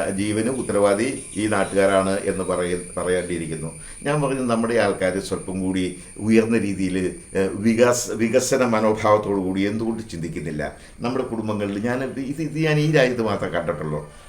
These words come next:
ഒരു വീട്ടിലൊരാൾ വന്നിട്ടുണ്ടെങ്കിൽ അവിടെ ആര് വരുന്നു, അവിടെ, ഏ, ഏ, ആരാ വരുന്നത്, എത്ര പേര് വരുന്നു, ഇങ്ങനെയൊക്കെയുള്ള നോസി, ഇങ്ങനെയൊക്കെയുള്ള ഈ നോസി, മറ്റുള്ളവരുടെ കാര്യം അറിയാനായിട്ടുള്ള ഈ,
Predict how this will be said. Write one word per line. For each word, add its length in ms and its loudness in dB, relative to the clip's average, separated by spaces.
ഒരു 80 2
വീട്ടിലൊരാൾ 560 4
വന്നിട്ടുണ്ടെങ്കിൽ 440 2
അവിടെ 120 2
ആര് 220 0
വരുന്നു, 280 -2
അവിടെ, 200 4
ഏ, 60 -6
ഏ, 60 -2
ആരാ 260 2
വരുന്നത്, 320 -2
എത്ര 220 -6
പേര് 240 0
വരുന്നു, 280 -2
ഇങ്ങനെയൊക്കെയുള്ള 480 -2
നോസി, 380 4
ഇങ്ങനെയൊക്കെയുള്ള 440 -4
ഈ 20 0
നോസി, 340 2
മറ്റുള്ളവരുടെ 560 0
കാര്യം 360 2
അറിയാനായിട്ടുള്ള 640 0
ഈ, 40 2